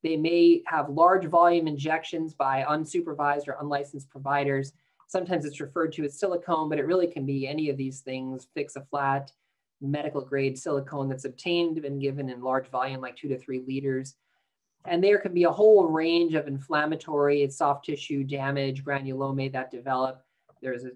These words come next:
case report of somebody developing an iris syndrome, uh, that was triggered by the presence of subcutaneous silicone fillers. This is a whole other topic. I just wanted to put it on your radar that it's something out there that exists.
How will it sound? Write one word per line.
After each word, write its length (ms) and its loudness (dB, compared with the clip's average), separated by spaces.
case 260 0
report 380 -2
of 100 -2
somebody 440 -4
developing 680 -4
an 160 -12
iris 560 -2
syndrome, 880 -4
uh, 680 -2
that 160 -4
was 160 -12
triggered 440 -2
by 200 -6
the 80 -10
presence 480 -8
of 120 -14
subcutaneous 840 -8
silicone 560 -10
fillers. 420 -6
This 140 2
is 100 2
a 100 0
whole 180 6
other 180 4
topic. 520 0
I 80 -2
just 200 -10
wanted 240 -4
to 60 -6
put 180 -6
it 100 -2
on 180 -4
your 140 -4
radar 720 -2
that 180 -4
it's 160 -10
something 380 -6
out 240 -6
there 160 -6
that 180 -6
exists. 760 -6